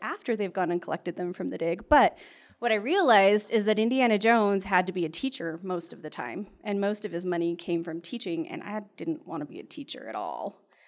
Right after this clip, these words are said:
And so that went the way of the, like, unsuccessful career choices. Bye. And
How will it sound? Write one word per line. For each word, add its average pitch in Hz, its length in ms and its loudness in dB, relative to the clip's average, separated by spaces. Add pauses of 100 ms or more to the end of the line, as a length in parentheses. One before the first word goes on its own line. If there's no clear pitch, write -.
(460)
And 165 580 -6
so 208 720 0 (340)
that 208 280 -2 (160)
went - 500 -10 (400)
the 226 80 -12
way 202 240 -2
of 190 200 -6
the, 175 240 2 (1080)
like, 175 200 -10
unsuccessful 190 640 -8
career 190 280 -8
choices. 170 520 -4
Bye. 339 460 0 (800)
And 240 720 2